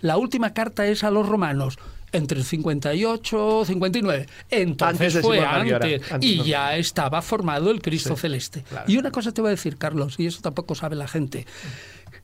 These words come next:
Speaker 1: Pablo no forma el Cristo celeste porque es, es un mago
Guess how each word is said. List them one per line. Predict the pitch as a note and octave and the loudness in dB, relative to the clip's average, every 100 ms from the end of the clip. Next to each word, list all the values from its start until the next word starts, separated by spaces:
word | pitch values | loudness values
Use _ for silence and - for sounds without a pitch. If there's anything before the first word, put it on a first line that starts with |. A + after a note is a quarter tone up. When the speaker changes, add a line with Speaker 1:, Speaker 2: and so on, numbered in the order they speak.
| - - - - | -20 -20 -6 0
Speaker 1:
Pablo | A#3+ B3+ C4 B3 | 2 4 2 4
no | A3 A#3+ C4 | 4 4 2
forma | - B3+ A3 D#3+ D#3+ E3 | 2 2 4 2 2 2
el | D3 | 0
Cristo | F#3 F#3+ - F3+ | 0 -2 -2 -2
celeste | F3 D#3+ D#3+ F#3+ | 0 0 0 -2
porque | - E3 D3 | 0 -2 0
es, | C#3+ - G#3+ | -4 -2 2
es | G3 - - | 2 2 2
un | A3+ A3 G3 | 4 4 4
mago | E3 F3+ D4 D#3+ | 4 2 2 2